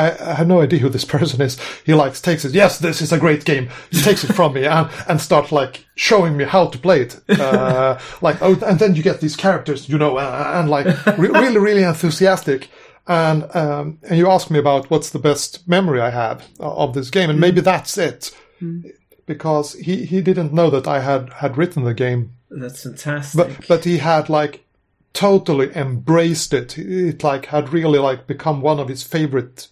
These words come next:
Speaker 1: things for entertainment. But of course, uh,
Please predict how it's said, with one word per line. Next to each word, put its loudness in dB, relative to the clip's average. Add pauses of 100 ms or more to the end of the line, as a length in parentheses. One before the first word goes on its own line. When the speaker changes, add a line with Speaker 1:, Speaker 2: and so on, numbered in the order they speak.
(120)
Speaker 1:
things -2
for 0
entertainment. -4
But -4
of -8
course, 0
uh, -4